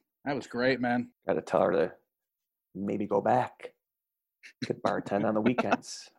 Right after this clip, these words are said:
Speaker 1: <laughs>
Speaker 2: Things are slow around here.
Speaker 1: <laughs> Use a
Speaker 2: Did
Speaker 1: little
Speaker 2: they pack an application? <laughs> With the meatballs? <laughs> Some lemon chicken. I love their, uh,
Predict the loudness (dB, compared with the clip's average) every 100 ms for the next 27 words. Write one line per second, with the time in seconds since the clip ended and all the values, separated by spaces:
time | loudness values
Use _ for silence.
0 | _ _ _ -2 0 0 0 6 8 8
1 | 6 4 0 0 -2 -2 -8 -20 _ _
2 | _ _ _ _ _ _ _ -20 -20 -2
3 | 0 0 -4 -8 -6 0 0 2 6 10
4 | 10 12 12 12 12 12 12 10 10 12
5 | 12 12 10 10 6 -6 _ 0 0 -4
6 | -8 -10 _ _ _ _ _ _ _ _
7 | _ _ _ _ 6 8 10 10 10 12
8 | 12 12 12 -2 -8 -14 _ _ _ _
9 | -20 _ _ _ -20 _ _ _ _ _
10 | _ _ _ _ -6 -4 -4 -4 0 2
11 | 4 2 0 -2 -2 -4 -6 _ _ _
12 | 2 4 6 6 6 6 6 4